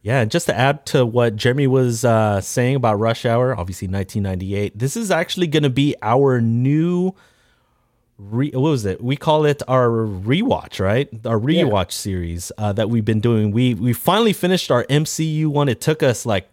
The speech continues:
Speaker 1: three seasons <laughs> to, to actually do it. And we
Speaker 2: Yeah.
Speaker 1: were doing three movies, uh, per episode for most of 'em.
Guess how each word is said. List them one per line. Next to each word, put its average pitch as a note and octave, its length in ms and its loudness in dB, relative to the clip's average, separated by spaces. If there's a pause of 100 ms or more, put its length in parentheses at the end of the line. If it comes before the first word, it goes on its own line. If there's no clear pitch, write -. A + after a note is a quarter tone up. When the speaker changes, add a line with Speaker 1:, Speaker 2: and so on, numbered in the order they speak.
(140)
Speaker 1:
three C#3+ 280 0
seasons C3 520 -2
<laughs> - 60 -10
to, E3+ 240 2
to - 200 -2
actually D3+ 340 -2
do D3 200 2
it. C#3 140 4
And B2+ 80 2
we A2+ 60 2
Speaker 2:
Yeah. A#2 80 2
Speaker 1:
were B2 60 2
doing B2 300 2 (100)
three C#3+ 260 2
movies, C3 600 0 (420)
uh, G2+ 140 2
per F#2+ 240 0
episode B2 500 0
for G2 120 0
most G#2+ 400 0
of D3+ 140 2
'em. D#3 200 -2